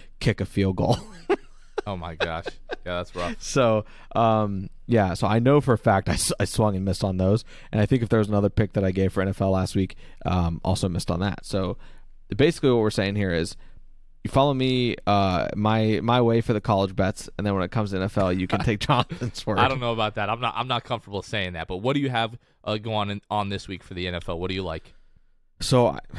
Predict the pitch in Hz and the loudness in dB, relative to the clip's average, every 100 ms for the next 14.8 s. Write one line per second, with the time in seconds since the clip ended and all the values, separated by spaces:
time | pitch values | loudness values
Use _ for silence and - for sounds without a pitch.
0 | - - - - 120 117 120 120 110 - | -12 -12 -10 0 2 4 4 4 2 -6
1 | - 104 101 98 98 95 87 - 104 101 | 0 4 6 6 6 4 0 -2 0 0
2 | 95 110 107 101 104 98 - - - - | 2 2 4 4 4 2 -6 -20 -20 -8
3 | - - 135 113 - - 101 131 - - | -4 0 0 -2 -8 -2 2 2 0 -12
4 | - 90 110 113 117 101 101 110 - 85 | -10 -4 0 2 0 -2 -2 -2 -2 -4
5 | 104 - - 104 101 98 95 - - 98 | -6 -8 -2 0 2 2 0 -8 -4 -2
6 | 95 98 101 - - 110 98 87 107 - | -2 -4 -8 -14 -6 -2 -2 -2 -4 -2
7 | 98 107 76 85 87 - - 87 87 117 | -2 0 0 0 -2 -2 -4 0 0 0
8 | - - - - 101 107 101 110 101 101 | -8 -20 -8 -6 -2 -2 0 0 0 0
9 | 104 110 104 95 - - - 85 80 87 | 0 0 0 0 -6 -16 -8 -6 -2 -2
10 | 101 113 113 107 120 113 117 127 139 - | 0 -2 -2 -2 0 2 2 0 -2 -14
11 | - - - - 113 104 98 90 - - | -20 -20 -14 0 2 4 2 -2 -8 -16
12 | - - - - - 147 127 113 98 - | -20 -20 -20 -18 -4 2 4 2 -2 -12
13 | 156 123 131 147 117 123 123 113 107 104 | -4 0 2 2 2 2 2 2 0 0
14 | 131 - - 101 101 98 92 - | -2 -10 -4 2 4 2 0 -10